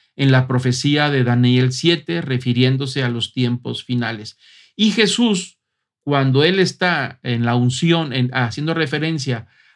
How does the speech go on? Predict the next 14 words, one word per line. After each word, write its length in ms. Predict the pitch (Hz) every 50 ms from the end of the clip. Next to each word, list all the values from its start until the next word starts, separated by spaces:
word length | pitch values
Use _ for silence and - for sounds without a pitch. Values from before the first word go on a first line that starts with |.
| _
a 140 | - 123 127
que 80 | 127 135
el 80 | 123
Espíritu 560 | 123 120 - - 156 151 170 147 131 170 160 151
de 140 | 156 143
Dios 280 | 131 139 156 151 147 135
lo 160 | 127 127 127
ha 80 | 127 135
ungido, 500 | 135 139 139 131 - 165 165 151 131 127
dice, 220 | 120 117 107 - 123
"Está 200 | 127 - 131 127
sobre 300 | 131 147 156 156 151 143
mí 160 | 147 151 143
para 460 | 127 - 123 117 117 113 110 -